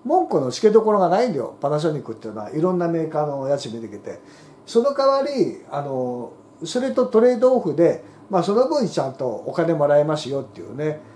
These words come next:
えー、やっぱその、パナソニックの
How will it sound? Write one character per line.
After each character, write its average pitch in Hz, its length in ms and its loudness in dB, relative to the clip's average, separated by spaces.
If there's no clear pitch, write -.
え 170 300 4
ー、 - 20 -6
や 254 120 2
っ 254 60 -8
ぱ 139 160 2
そ 147 120 -8
の、 123 720 -8
パ 240 120 0
ナ 392 120 -2
ソ 392 160 0
ニ 359 140 0
ッ 226 140 -8
ク 233 140 0
の 262 320 4